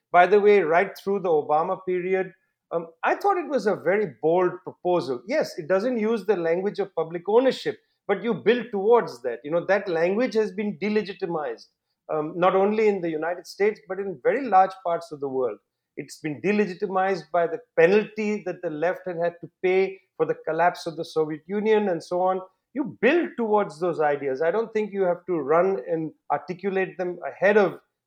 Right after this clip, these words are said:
building them. So, you know, I think that when you say,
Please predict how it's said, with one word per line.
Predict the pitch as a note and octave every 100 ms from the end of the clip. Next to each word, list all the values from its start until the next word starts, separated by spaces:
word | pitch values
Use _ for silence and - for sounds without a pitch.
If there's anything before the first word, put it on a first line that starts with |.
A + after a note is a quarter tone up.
| A#2+
building | D#3+ F3 G3 F3+
them. | B2 A2 - _ _ _
So, | - C#4+ - -
you | C4+
know, | E4 -
I | F#3+
think | - F4 C#4
that | D4+ - _ _ _ -
when | G#3
you | A#3
say, | A3+ - B3 A#3+